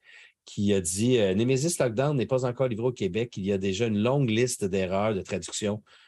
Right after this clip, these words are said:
pour la version française. » Puis là, il nous lance, euh, sur notre, ça, c'est sur notre fa-, page, euh, Facebook de l'autre côté du, des fans de l'autre côté du plateau. Il nous donne toutes les règles errata qu'il y a sur les cartes, qu'il y a sur les, euh, dans le livret des règles, dans l'aide de jeu,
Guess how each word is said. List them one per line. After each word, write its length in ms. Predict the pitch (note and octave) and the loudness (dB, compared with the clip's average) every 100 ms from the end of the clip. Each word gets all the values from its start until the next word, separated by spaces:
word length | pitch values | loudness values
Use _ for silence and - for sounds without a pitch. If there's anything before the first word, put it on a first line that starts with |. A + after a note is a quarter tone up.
| _ _ | _ _
pour 140 | G2 | -4
la 100 | F#2 | 0
version 300 | F#2 F#2+ A2 | 0 0 -2
française. » 840 | A2 A2 F#2 F2 G#2 G2 A2 A#2 A#2 _ _ _ _ | -2 0 0 0 0 0 0 -2 -4 _ _ _ _
Puis 100 | - | -10
là, 200 | F#2 G#2+ | 0 4
il 120 | A#2 G2+ | 4 4
nous 120 | G2+ | 2
lance, 500 | G2+ G#2 A2+ A2 - | 2 2 0 -2 -4
euh, 160 | F#2 | -4
sur 200 | F2+ - | -4 -4
notre, 280 | F#2+ F#2+ - | -2 -2 -2
ça, 140 | F#2 B2+ | -4 -2
c'est 160 | - | 0
sur 180 | - G#2 | 0 2
notre 320 | F#2 F2 F2+ | 2 0 -2
fa-, 320 | E2 - - | -2 -6 -6
page, 480 | G2+ G#2 G2 G2+ F2+ | -4 0 2 2 0
euh, 160 | F2 E2 | -2 -2
Facebook 500 | - F2 D#2+ F#2 G2 | -2 -4 -2 -4 -4
de 100 | F2 | -2
l'autre 140 | F2 F2+ | -2 0
côté 240 | F#2 - | -4 -4
du, 400 | F#2 F2+ E2 D#2+ | -4 -2 0 0
des 140 | D2+ E2+ | 0 0
fans 160 | A2 | 2
de 100 | G#2+ | 2
l'autre 140 | F2 E2+ | 0 0
côté 160 | D2 | -4
du 100 | F#2 | -4
plateau. 320 | - E2+ A#2 A#2 - - - - | -2 -2 -2 -4 -10 -18 -18 -4
Il 120 | - | 2
nous 60 | F#2 | 4
donne 240 | G#2 G#2+ | 4 4
toutes 200 | G#2+ D3 | 2 4
les 200 | G#2+ G2 | 4 6
règles 380 | F#2+ G#2+ A#2 G#2 | 6 4 4 2
errata 800 | G2 G#2+ G2+ F#2 - G#2 G#2+ G#2+ | 2 2 2 0 0 2 4 2
qu'il 120 | G#2 G#2+ | 0 -4
y 20 | |
a 40 | |
sur 180 | - G2 | -4 -4
les 180 | F2+ F2 | -4 -6
cartes, 400 | - A#2+ A#2+ - _ _ _ - _ | -2 -2 -2 -8 _ _ _ -20 _
qu'il 160 | - G#2+ | -8 -2
y 40 | |
a 40 | G#2 | 0
sur 320 | - A2 F#2 | 0 -2 0
les, 360 | F#2 F#2 F#2+ F#2 | 2 2 4 2
euh, 360 | E2+ E2+ E2+ | 2 -2 -4
dans 160 | E2 F#2 | -4 -2
le 200 | F2+ F2 | -2 -4
livret 380 | F#2 F#2+ G2 G#2+ | -2 0 0 2
des 220 | G2 F2+ | 2 2
règles, 380 | - G#2 A2 G2 | 2 2 2 -2
dans 180 | F#2 | -4
l'aide 300 | F#2 G#2 A2+ | 0 0 0
de 160 | F#2+ F#2+ | 0 0
jeu, 420 | F2 F#2 G2+ A2 | 0 0 0 0